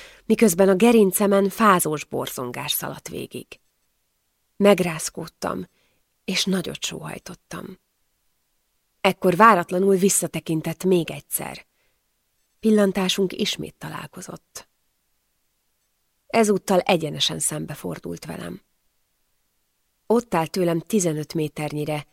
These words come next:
és nyíltan egymást néztük. Én nem mosolyogtam, és ezúttal ő sem. Reszketve fújtam ki lassan a levegőt, és óriásit nyeltem.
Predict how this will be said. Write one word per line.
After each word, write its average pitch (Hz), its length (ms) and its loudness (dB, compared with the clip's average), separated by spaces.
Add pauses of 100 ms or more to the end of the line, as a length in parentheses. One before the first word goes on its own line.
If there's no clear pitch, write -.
(760)
és 175 220 -2
nyíltan 175 440 2
egymást 160 460 -6
néztük. - 580 -12 (1000)
Én 170 180 0
nem 185 180 0
mosolyogtam, 170 800 -8 (920)
és 180 160 -4
ezúttal 185 520 -6
ő 151 160 -8
sem. - 420 -12 (1900)
Reszketve 190 560 0
fújtam 156 460 -6
ki 156 140 -8
lassan 156 380 -4
a 156 60 -4
levegőt, 151 560 -8
és - 180 -6
óriásit 151 680 -6
nyeltem. 185 540 -16